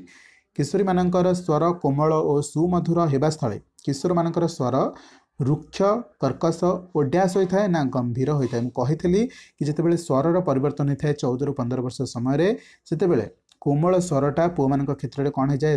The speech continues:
ରୁକ୍ଷ ହେଇଯାଏ, କର୍କଶ ହୋଇଯାଏ ଏବଂ ଗମ୍ଭୀର ହୋଇଯାଏ। ଠିକ୍ ଅଛି, କିନ୍ତୁ ଝିଅମାନଙ୍କର ଆଉ ଟିକେ ଭଲ କଣ୍ଠ ଆସିଯାଇଥାଏ। ଠିକ୍ ଅଛି? ଆଜିର କ୍ଲାସେସ୍ କେମିତି ଲାଗିଲା, ମୋତେ ନିହାତି ଭାବରେ କମେଣ୍ଟ ସେକ୍ସନରେ ଜଣେଇବେ।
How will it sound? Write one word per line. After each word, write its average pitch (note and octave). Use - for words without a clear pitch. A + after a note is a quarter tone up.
ରୁକ୍ଷ -
ହେଇଯାଏ, C#3+
କର୍କଶ B2+
ହୋଇଯାଏ C#3+
ଏବଂ C3+
ଗମ୍ଭୀର G#2+
ହୋଇଯାଏ। A2
ଠିକ୍ E3+
ଅଛି, F#3
କିନ୍ତୁ C3+
ଝିଅମାନଙ୍କର F3+
ଆଉ C#3+
ଟିକେ D3+
ଭଲ C#3
କଣ୍ଠ C3
ଆସିଯାଇଥାଏ। G#2+
ଠିକ୍ E3+
ଅଛି? F#3
ଆଜିର C#3+
କ୍ଲାସେସ୍ D#3+
କେମିତି F3+
ଲାଗିଲା, F3
ମୋତେ E3+
ନିହାତି C#3
ଭାବରେ C3+
କମେଣ୍ଟ A#2+
ସେକ୍ସନରେ C3
ଜଣେଇବେ। G#2